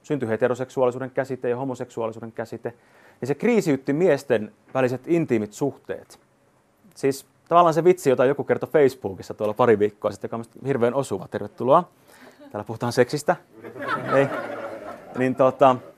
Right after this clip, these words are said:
harvoin pääsee sanomaan näin muuta. Et tota, niin, niin tota, niin, pari viikkoa sitten Facebookissa joku kirjoitti sitä, että eikö ole erikoista, että jos te soitatte teidän miespuoliselle ystävälle ja olette itse mies, että tuutko käymään saunassa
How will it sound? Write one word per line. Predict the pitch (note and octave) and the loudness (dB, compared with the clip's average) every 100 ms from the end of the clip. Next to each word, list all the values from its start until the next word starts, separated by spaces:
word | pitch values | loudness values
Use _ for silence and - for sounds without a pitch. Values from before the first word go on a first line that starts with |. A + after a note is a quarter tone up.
| _ _ _ _ _ _ _ - | _ _ _ _ _ _ _ -6
harvoin | D3 C3 A2 | -2 0 0
pääsee | G#2+ G#2 | -4 -6
sanomaan | G2 G#2 G2 G2 | -8 -10 -12 -12
näin | G#2+ G2 | -14 -14
muuta. | G2+ - - - - - | -14 -16 -18 -16 -14 -10
Et | - | -4
tota, | - B2 - C3+ | 0 2 6 6
niin, | C#3+ C#3 C3+ - _ _ _ _ _ _ - - | 6 2 0 -8 _ _ _ _ _ _ -20 -6
niin | C#3+ D3 | 0 0
tota, | C#3+ C#3+ - C#3+ | 4 2 6 4
niin, | E3+ A#3+ | 6 6
pari | A#3 | 8
viikkoa | A3 G3+ F#3 | 8 8 4
sitten | F3+ | 2
Facebookissa | G3+ F#3 E3 C3+ | 0 0 0 -2
joku | D#3 | -4
kirjoitti | D3 D#3 D3+ | -2 -4 -4
sitä, | D3+ D3 | -2 -2
että | C#3+ D3 | 0 2
eikö | G#3+ G3 | 4 4
ole | F#3+ F3+ | 2 4
erikoista, | A3 G3 C3 - - - - _ - | 6 6 6 -2 -14 -16 -20 _ -8
että | F3 | -6
jos | |
te | G3+ | -4
soitatte | G#3+ A#3+ A3+ G3 | 2 4 4 2
teidän | G3 F3+ | 2 4
miespuoliselle | G#3 G3 - D#3 C#3 - | 4 2 2 0 2 -2
ystävälle | D#3+ - B2+ | -2 0 2
ja | B2 | 2
olette | C3 C3+ | 0 0
itse | D#3 G#3 - | 0 0 0
mies, | C3 D3 B2 | 0 2 0
että | - C3+ | 0 -4
tuutko | C4 - | -2 0
käymään | - G#3+ G3+ | 2 2 2
saunassa | - B3 G3+ B2 - - G2 | 6 8 8 6 -2 -6 -6